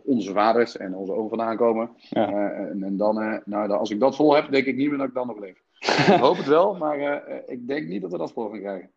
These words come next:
Speaker 2: Nou, wel een heel nobel doel, om, eh, want gewoon, ja, ontbossing is natuurlijk een probleem. Dat zien we volgens mij in, hier in het nieuws regelmatig langskomen, dat al die dingen, ja, dat er gewoon heel veel, eh, hout wordt gekapt in dat soort landen.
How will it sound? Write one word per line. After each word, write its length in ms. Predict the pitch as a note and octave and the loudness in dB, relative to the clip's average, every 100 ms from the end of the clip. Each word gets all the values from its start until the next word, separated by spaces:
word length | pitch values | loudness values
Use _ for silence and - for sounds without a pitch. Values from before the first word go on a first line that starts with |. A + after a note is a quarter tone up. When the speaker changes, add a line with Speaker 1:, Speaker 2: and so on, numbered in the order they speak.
| _ _ _ _ - | _ _ _ _ 4
Speaker 2:
Nou, 140 | C#3+ | 6
wel 140 | F#3+ - | 8 6
een 60 | |
heel 200 | C#3+ D#3 | 8 8
nobel 380 | B2+ C#3+ C3 B2 | 8 6 8 6
doel, 220 | B2 A2 | 6 4
om, 160 | A2 A2+ | 2 4
eh, 300 | A2+ A2+ A#2 | 4 4 2
want 220 | A#2+ A2+ | 0 2
gewoon, 540 | - A#2+ A#2+ - A#2 - - _ | 4 6 4 -2 -4 -6 -12 _
ja, 180 | - - | 4 4
ontbossing 460 | B2 A#2 C3 - B2+ | 6 4 4 4 4
is 100 | B2+ | 4
natuurlijk 220 | C3 - | 2 2
een 60 | |
probleem. 200 | A#2 B2 | 6 8
Dat 120 | C3 - | 8 6
zien 200 | B2 A#2 | 4 6
we 80 | A2 | 6
volgens 240 | A#2+ A#2 | 4 8
mij 200 | A#2 A2+ | 8 8
in, 220 | A2+ A#2+ | 6 4
hier 160 | A#2 B2+ | 6 6
in 80 | A#2+ | 6
het 80 | |
nieuws 400 | A#2+ A#2+ A2+ - _ _ _ _ _ | 4 4 2 -4 _ _ _ _ _
regelmatig 440 | C3 B2+ B2 B2 A#2 | 4 8 8 6 6
langskomen, 520 | B2 C3+ B2+ B2 B2 | 4 6 6 6 6
dat 100 | A#2 | 6
al 100 | A#2 | 4
die 100 | A#2 | 4
dingen, 420 | A#2 A#2 A2+ - _ _ _ _ _ _ _ _ _ _ | 2 2 0 -2 _ _ _ _ _ _ _ _ _ _
ja, 300 | - A2 G2+ - | 2 2 2 -8
dat 420 | - A2+ A#2 B2+ | -6 2 4 6
er 180 | A#2+ A#2 | 4 6
gewoon 160 | B2+ | 4
heel 140 | B2 A#2 | 6 6
veel, 400 | A#2+ A2 A2+ A2 | 8 8 8 8
eh, 100 | A2 | 8
hout 200 | A#2+ C3 | 6 4
wordt 140 | C3 | 0
gekapt 320 | - C3+ C3+ | 4 4 4
in 120 | C3 B2 | 2 2
dat 140 | B2 | 2
soort 120 | A#2+ | 4
landen. 340 | B2 B2 C3 | 4 4 0